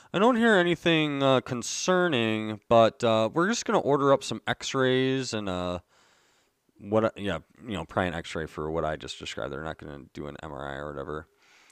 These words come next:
And you're like, "Oh, okay, all right, yeah, and,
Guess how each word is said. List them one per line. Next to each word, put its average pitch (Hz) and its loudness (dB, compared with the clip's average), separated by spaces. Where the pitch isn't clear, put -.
And 98 2
you're 101 -10
like, 98 -4
"Oh, 208 4
okay, 147 6
all 165 2
right, 131 4
yeah, 123 2
and, 110 -6